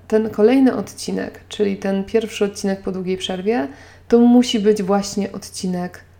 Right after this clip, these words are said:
o tych dwóch książkach. Ten odcinek, który zapowiadałam w lutym, bo jakkolwiek w zimie uważałam, że on jest ważny i potrzebny i chcę go nagrać, tak teraz uważam, że jest nawet ważniejszy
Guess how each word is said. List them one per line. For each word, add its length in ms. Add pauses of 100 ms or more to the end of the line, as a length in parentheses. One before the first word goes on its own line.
(240)
o 100
tych 160
dwóch 200
książkach. 640 (120)
Ten 140
odcinek, 460
który 400
zapowiadałam 800 (100)
w 120
lutym, 320 (480)
bo 480 (120)
jakkolwiek 680
w 80
zimie 260
uważałam, 560
że 160
on 160
jest 240
ważny 420
i 60
potrzebny 800
i 260
chcę 220
go 120
nagrać, 400 (420)
tak 180
teraz 380
uważam, 480
że 220
jest 540 (380)
nawet 260
ważniejszy 560